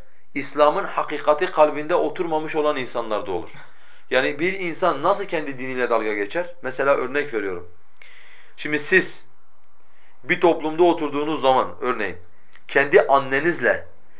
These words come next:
veyahut da toplumun örfüne göre mukaddes olan şeylerle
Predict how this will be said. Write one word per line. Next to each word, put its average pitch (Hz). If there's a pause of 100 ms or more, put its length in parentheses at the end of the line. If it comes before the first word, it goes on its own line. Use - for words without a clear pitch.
(140)
veyahut 165
da 151
toplumun 143
örfüne 143
göre 147
mukaddes 127
olan 147
şeylerle 131